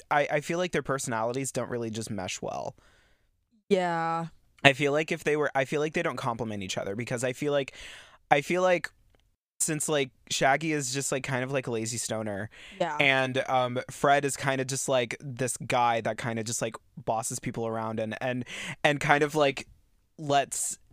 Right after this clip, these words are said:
Speaker 1: I kind of feel like he just, like, lets other people, like,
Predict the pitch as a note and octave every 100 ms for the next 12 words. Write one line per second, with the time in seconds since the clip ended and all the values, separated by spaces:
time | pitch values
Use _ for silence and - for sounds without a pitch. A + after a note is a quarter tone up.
0 | - _ _ - D#3+ - D#3+ E3+ E3 D#3
1 | C#3+ C#3+ C3+ C#3+ D3+ B2 A#2+ A#2 A2+ -
2 | - B2 A#2+ A#2 B2 A2+ A#2 G#2+ G#2 G2